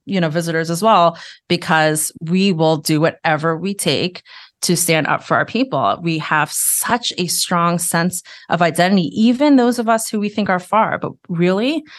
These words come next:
like, push comes to shove, we have this, like, as I said, this, like, burning neshama inside of each,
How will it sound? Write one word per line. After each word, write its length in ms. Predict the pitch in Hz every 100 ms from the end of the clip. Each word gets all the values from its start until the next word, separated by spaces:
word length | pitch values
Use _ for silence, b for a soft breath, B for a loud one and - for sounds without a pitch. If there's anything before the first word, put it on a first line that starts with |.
| B -
like, 180 | 170
push 200 | 180 180
comes 200 | - 190
to 80 | 190
shove, 360 | 180 165 170 220
we 80 | 170
have 240 | 151 165 175
this, 160 | -
like, 160 | 156 147
as 100 | -
I 100 | 170
said, 200 | 175 240 214
this, 140 | 185
like, 120 | 135 147
burning 320 | 151 156 170
neshama 460 | 151 - 196 160
inside 320 | 165 160 139 -
of 60 |
each, 120 | 170